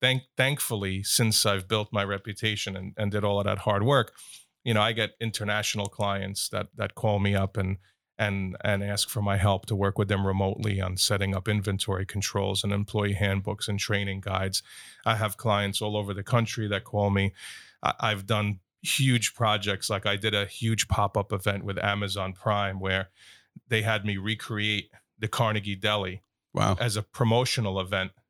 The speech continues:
Speaker 1: to promote that show, The Marvelous Miss Maisel.
Speaker 2: Okay.
Speaker 1: So we literally took a raw, empty space,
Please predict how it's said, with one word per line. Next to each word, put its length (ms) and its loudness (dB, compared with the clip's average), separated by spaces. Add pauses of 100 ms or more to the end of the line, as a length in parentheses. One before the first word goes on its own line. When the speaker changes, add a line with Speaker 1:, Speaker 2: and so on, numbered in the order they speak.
Speaker 1:
to 100 0
promote 420 2
that 180 0
show, 260 2
The 80 -2
Marvelous 540 0
Miss 180 0
Maisel. 460 -4 (120)
Speaker 2:
Okay. 260 4 (120)
Speaker 1:
So 160 2
we 160 2
literally 420 0
took 220 -4
a 100 0
raw, 260 2
empty 360 0
space, 560 0